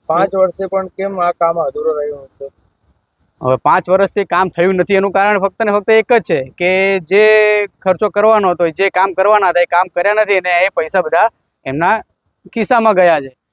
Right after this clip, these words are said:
Speaker 2: અને કોન્ટ્રાક્ટર હોય કે ટેન્ડર જેને પાસ કરાવ્યું હોય કે જે પણ કંઈ હોય, જે પણ, અ, લોકોની અધિકારીઓની મિલીભગત હોય, એ બધા જ આમાં એકબીજાના મેળાપીપણામાં છે અને બધા જ, અ, પૈસા એ લોકો ચાઉં કરી ગયા છે અને કામ કર્યું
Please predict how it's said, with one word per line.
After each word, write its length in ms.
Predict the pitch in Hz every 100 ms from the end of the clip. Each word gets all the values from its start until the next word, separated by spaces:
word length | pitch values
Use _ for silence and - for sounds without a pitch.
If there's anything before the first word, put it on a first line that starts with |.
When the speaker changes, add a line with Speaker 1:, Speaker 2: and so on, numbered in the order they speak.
| _
Speaker 2:
અને 240 | 151 170 185
કોન્ટ્રાક્ટર 580 | 185 196 185 202 190 180
હોય 300 | 165 165 160
કે 480 | 190 190 190 190
ટેન્ડર 440 | 185 190 196 202 190
જેને 240 | 175 185
પાસ 220 | 170 165 165
કરાવ્યું 340 | 160 156 156
હોય 160 | 151 156
કે 140 | 185
જે 160 | 180 208
પણ 200 | 247 240
કંઈ 140 | 220
હોય, 300 | 202 165 127 - _ _ -
જે 180 | 147
પણ, 240 | 190 214 214
અ, 280 | 208 208 202
લોકોની 640 | 196 208 208 208 208 202
અધિકારીઓની 680 | 180 190 196 190 190 190
મિલીભગત 520 | 185 185 202 190 185 180
હોય, 240 | 190 139 - _ _ _
એ 100 | 190
બધા 340 | 202 202 180 202
જ 40 |
આમાં 400 | 180 180 190 208 202 _ _ _ _ -
એકબીજાના 460 | 202 180 190 196
મેળાપીપણામાં 680 | 196 208 214 214 170 156 147
છે 120 | -
અને 300 | 139 147 175
બધા 300 | 175 180 202
જ, 40 | 196
અ, 260 | - 190 185
પૈસા 320 | 170 156 180
એ 120 | 156
લોકો 320 | 156 151 185 185
ચાઉં 320 | - 208 208
કરી 200 | 165 147
ગયા 220 | 131 127
છે 100 | 120
અને 140 | 139 160
કામ 240 | 151 170
કર્યું 380 | - 131 156